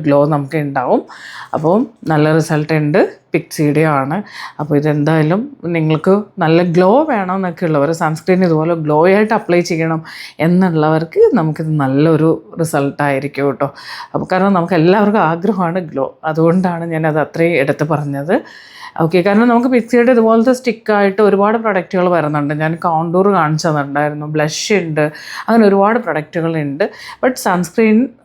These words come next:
അതുപോലെ തന്നെ സൂപ്പറാണ്. പിക്സിയുടെ എല്ലാ പ്രൊഡക്റ്റും almost നല്ല, നല്ല റിസൾട്ട് ഉണ്ട്.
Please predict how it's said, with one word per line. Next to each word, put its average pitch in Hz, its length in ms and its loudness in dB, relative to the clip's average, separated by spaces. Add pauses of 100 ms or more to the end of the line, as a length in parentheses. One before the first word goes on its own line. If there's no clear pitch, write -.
അതുപോലെ 156 340 2 (120)
തന്നെ 170 280 -4
സൂപ്പറാണ്. 143 540 -4 (100)
പിക്സിയുടെ 208 400 2
എല്ലാ 220 160 4 (120)
പ്രൊഡക്റ്റും 220 400 -2
almost 175 360 -6 (140)
നല്ല, 151 180 0 (640)
നല്ല 185 240 4
റിസൾട്ട് 170 320 0
ഉണ്ട്. 147 120 0